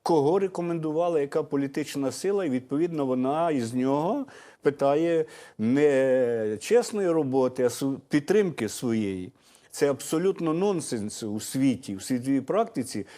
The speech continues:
коли Центральна виборча комісія перетворилася на політичний клуб. І мені дивно, що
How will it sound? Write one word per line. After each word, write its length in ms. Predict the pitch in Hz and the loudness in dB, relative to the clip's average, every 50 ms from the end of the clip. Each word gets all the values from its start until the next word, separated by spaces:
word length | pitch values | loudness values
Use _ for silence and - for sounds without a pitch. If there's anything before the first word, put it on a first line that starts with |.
| - - _ | -20 -18 _
коли 240 | - 131 135 147 135 | -2 0 0 0 0
Центральна 520 | - 143 139 135 147 151 147 143 139 139 | -2 -4 -4 -2 0 0 0 2 0 0
виборча 440 | 135 143 135 127 135 123 - - 127 | 0 -2 -2 -2 -4 -6 -6 -10 -10
комісія 640 | - - 147 170 208 269 - - 139 117 104 95 - - - - - _ _ | -8 -6 -6 -4 -4 -6 -6 -4 -4 -4 -4 -6 -8 -14 -20 -20 -20 _ _
перетворилася 720 | _ 135 123 117 113 - 131 139 165 180 180 170 - - 156 | _ 0 0 0 0 2 2 4 4 2 2 0 0 0 0
на 120 | 139 131 | 0 0
політичний 640 | 120 - 127 123 123 120 - 147 139 - 151 143 139 | 0 0 0 0 0 0 -2 -4 -2 -2 -2 -2 -2
клуб. 320 | 139 - 147 143 120 92 - - - _ _ _ _ _ _ _ _ _ _ _ _ _ _ _ _ _ _ _ _ _ _ _ _ _ | -2 -2 0 0 0 -2 -4 -12 -20 _ _ _ _ _ _ _ _ _ _ _ _ _ _ _ _ _ _ _ _ _ _ _ _ _
І 140 | - 110 113 117 | -4 -4 -2 -2
мені 480 | 117 113 113 113 110 120 127 139 143 | -2 -2 -2 -2 -2 -2 0 0 -2
дивно, 420 | 123 120 147 160 156 147 143 139 131 | -2 0 0 0 0 0 0 -2 -2
що 440 | 135 - - 135 127 127 120 113 | -4 -4 -2 0 0 0 0 -2